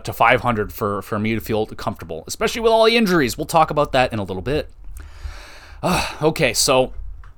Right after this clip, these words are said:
before we talk about the Flames and the Toronto Maple Leafs, I just wanted to talk about, so the hockey guy made a thirty-two players video of, uh, one player doing good, uh, on their new team this year. So I just wanted to talk about six of them,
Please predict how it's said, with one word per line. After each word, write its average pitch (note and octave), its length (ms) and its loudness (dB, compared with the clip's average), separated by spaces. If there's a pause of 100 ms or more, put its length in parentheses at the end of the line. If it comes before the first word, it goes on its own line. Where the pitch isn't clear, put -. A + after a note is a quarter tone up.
(220)
before D#3 320 4
we F3 100 2
talk C#3+ 260 4
about C3+ 180 0
the B2 60 -8
Flames D3 520 2
and C3+ 320 4
the A2+ 60 0
Toronto C3 400 0
Maple A#2+ 300 -2
Leafs, A#2 280 -4
I C3+ 100 6
just E3+ 180 -2
wanted D3 240 4
to A2 60 -4
talk A#2+ 260 4
about, A2 320 0
so A2 120 -2
the G2+ 100 -2
hockey C3+ 260 0
guy A#2+ 380 0
made A2+ 380 0
a G2+ 360 0 (380)
thirty-two F#3+ 580 4
players D#3+ 420 2
video D#3 480 2
of, A2+ 460 2
uh, G2 280 2
one C#3 320 2
player C3+ 420 0
doing A2 460 -2
good, B2+ 440 2 (420)
uh, G2 260 0
on A#2+ 180 2
their A#2+ 120 0
new A#2+ 240 2
team F3 400 -2
this F3 240 -2
year. D#3+ 220 2
So A#2+ 240 2
I G#2+ 100 4
just C#3 160 -4
wanted D3+ 220 2
to C3+ 80 -8
talk C3 160 4
about A2 220 -2
six - 540 2
of C#3 280 2
them, D3 400 0